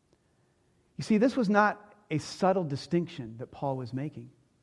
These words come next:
He's saying this is a foundational difference in the way that we live the Christian life. It is faith.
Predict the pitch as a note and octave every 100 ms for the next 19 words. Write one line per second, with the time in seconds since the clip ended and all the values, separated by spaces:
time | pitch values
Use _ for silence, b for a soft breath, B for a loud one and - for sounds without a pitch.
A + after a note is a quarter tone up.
0 | _ _ _ _ _ _ _ _ _ F#3+
1 | F3 G3+ D#3+ C#3 A#2 A#3 A#3 - D3+ B2+
2 | - B2 - C#3 B2+ A#2+ A#2 D3+ G3 -
3 | G#3+ F#3 C3+ B2+ C3 B2 - B2+ A#2 A#2
4 | B2 B2+ B2+ A#2 A2+ G#2+ A2 - A#2 A#2
5 | A2 A2 G#2 _ _ _ _ _ _ _
6 | _ _ _ _ _ _ _ _ _ _
7 | _ - D3+ C#3 - - - D3 D3